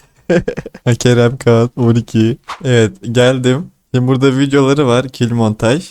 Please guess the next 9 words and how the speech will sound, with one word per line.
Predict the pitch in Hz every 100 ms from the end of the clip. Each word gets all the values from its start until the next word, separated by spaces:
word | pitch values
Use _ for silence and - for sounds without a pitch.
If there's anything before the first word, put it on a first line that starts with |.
| _
Aa, | 117 143 170 180
silmiş, | 170 - 170 208 180
yayınları | 175 180 202 233
silmiş. | - 214 208 196 170 139 123 - _ -
Kral | - 120 123
sunucu | - 117 -
tanıtımı | 117 110 127 127
da | 110
çekmiş. | - 92 92 -